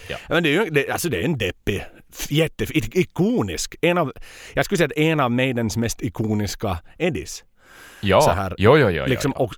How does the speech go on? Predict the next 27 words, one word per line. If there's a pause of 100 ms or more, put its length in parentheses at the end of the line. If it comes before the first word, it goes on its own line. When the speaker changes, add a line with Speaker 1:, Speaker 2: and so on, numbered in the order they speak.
Speaker 2:
när
man
tittar
på
tryckta
t-skjortor
så
tror
jag
att
den
ligger
extremt
högt
upp (240)
i
så
här
antal
sålda
t-skjortor.
Det
är
ju
ett
klassiskt
motiv.